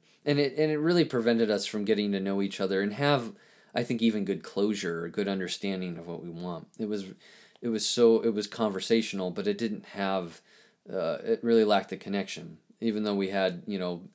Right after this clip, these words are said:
some months here in Sacramento and then in Ireland. Um, but it, it wasn't,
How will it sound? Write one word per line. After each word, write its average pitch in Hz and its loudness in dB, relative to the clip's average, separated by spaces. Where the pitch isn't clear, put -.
some 98 -4
months 120 2
here 110 0
in 101 0
Sacramento 95 -2
and 92 -4
then 90 -4
in 87 -6
Ireland. 90 -6
Um, 90 0
but 101 -2
it, - -4
it 113 -8
wasn't, 101 0